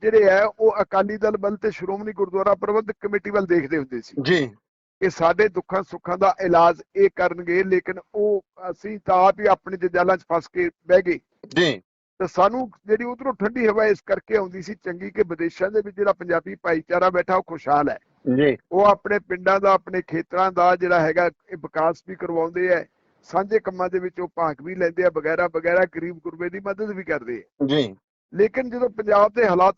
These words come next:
Speaker 1: ਮਾੜੇ ਹੋਏ, ਉਸ ਤੋਂ ਬਾਅਦ ਜਿਹੜੇ ਬਹੁਤ ਸਾਰੇ ਲੋਕ ਇੱਧਰੋਂ, ਮਤਲਬ, ਜਿਹੜੇ ਸਤਾਏ ਹੋਏ ਸੀ ਸਿਸਟਮ ਦੇ,
Speaker 2: ਜੀ।
Speaker 1: ਜਿਨ੍ਹਾਂ ਦੇ ਖਿਲਾਫ ਮੁਕੱਦਮੇ ਬਣੇ ਹੋਏ ਸੀ, ਜਿਨ੍ਹਾਂ ਦੇ ਕੁਛ ਰਿਸ਼ਤੇਦਾਰ ਮਾਰੇ ਗਏ, ਕੋਈ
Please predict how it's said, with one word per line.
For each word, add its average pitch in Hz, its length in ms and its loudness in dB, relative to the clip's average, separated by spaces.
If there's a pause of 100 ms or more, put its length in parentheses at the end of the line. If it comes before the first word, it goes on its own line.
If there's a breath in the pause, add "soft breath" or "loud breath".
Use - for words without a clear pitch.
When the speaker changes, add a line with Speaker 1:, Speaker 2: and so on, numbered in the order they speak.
Speaker 1:
ਮਾੜੇ 185 300 2
ਹੋਏ, 202 180 4
ਉਸ 208 140 0
ਤੋਂ 208 120 -6
ਬਾਅਦ 190 360 0 (260)
ਜਿਹੜੇ 196 220 -2
ਬਹੁਤ 190 340 -2
ਸਾਰੇ 190 180 -2
ਲੋਕ 170 340 -8
ਇੱਧਰੋਂ, 185 360 -6 (200)
ਮਤਲਬ, 170 500 -12
ਜਿਹੜੇ 175 160 -2
ਸਤਾਏ 170 520 2
ਹੋਏ 185 220 2
ਸੀ 175 200 -12
ਸਿਸਟਮ 175 500 -14
ਦੇ, 127 160 -10 (300)
Speaker 2:
ਜੀ। 131 260 2 (200)
Speaker 1:
ਜਿਨ੍ਹਾਂ 202 280 -2
ਦੇ 202 100 2
ਖਿਲਾਫ 180 380 0
ਮੁਕੱਦਮੇ 175 480 -8
ਬਣੇ 180 240 -8
ਹੋਏ 180 200 -4
ਸੀ, 185 220 -14
ਜਿਨ੍ਹਾਂ 180 300 -4
ਦੇ 175 160 -4
ਕੁਛ 170 200 -14
ਰਿਸ਼ਤੇਦਾਰ 175 600 -6
ਮਾਰੇ 165 340 -2
ਗਏ, 180 220 -4
ਕੋਈ 175 160 -8